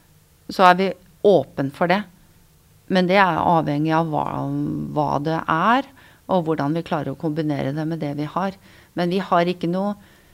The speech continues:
aversjoner mot, eh, privat initiativ.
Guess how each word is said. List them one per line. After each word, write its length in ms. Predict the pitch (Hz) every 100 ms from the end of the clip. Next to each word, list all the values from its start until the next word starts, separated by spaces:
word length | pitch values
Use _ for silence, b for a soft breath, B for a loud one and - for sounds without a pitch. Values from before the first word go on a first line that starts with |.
| b _ -
aversjoner 800 | 180 180 202 - 175 143 143 170 175
mot, 360 | 156 147 156 - -
eh, 460 | 160 160 160 160 160
privat 400 | 180 170 147 -
initiativ. 480 | 151 151 175 - 180